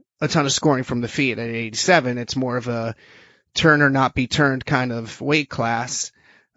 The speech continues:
Uh, Carter Nielsen has kind of stood out because he's creating, you know, takedown opportunities off of, you know, reach arounds and things like that. Ha-, is that something you feel is also missing from eighty-seven? Is that something you feel would separate you from the pack?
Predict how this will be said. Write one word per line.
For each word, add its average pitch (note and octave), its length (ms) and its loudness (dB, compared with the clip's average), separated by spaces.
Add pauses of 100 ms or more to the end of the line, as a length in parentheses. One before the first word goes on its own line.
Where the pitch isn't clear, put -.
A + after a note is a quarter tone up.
Uh, B2 160 0
Carter E3 400 4
Nielsen D#3+ 800 0 (140)
has C3+ 300 2
kind C#3 180 0
of C#3 60 -4
stood C3 240 0
out C#3 180 2
because C3+ 300 0
he's C#3+ 180 0
creating, C3 640 0 (800)
you D3+ 120 4
know, A#2+ 100 2
takedown D#3 460 2
opportunities C#3 960 0
off C3+ 320 -2
of, B2 340 -2
you C3 240 -2
know, B2 140 2
reach B2 720 -2
arounds C3+ 400 4
and B2 100 -4
things C#3 240 0
like B2+ 160 -2
that. C#3+ 360 2 (420)
Ha-, E3+ 240 2
is D3 140 4
that E3+ 140 4
something F3 280 2
you E3+ 120 2
feel E3+ 300 4
is E3 140 0
also E3 260 2
missing E3+ 300 0
from F3+ 160 0
eighty-seven? E3+ 600 0
Is B2+ 160 -2
that D3 140 4
something D#3 400 0
you D#3 160 2
feel D#3 380 4
would C#3+ 180 0
separate D3+ 500 2
you E3 120 -2
from E3+ 160 -2
the E3 80 -2
pack? D#3 320 0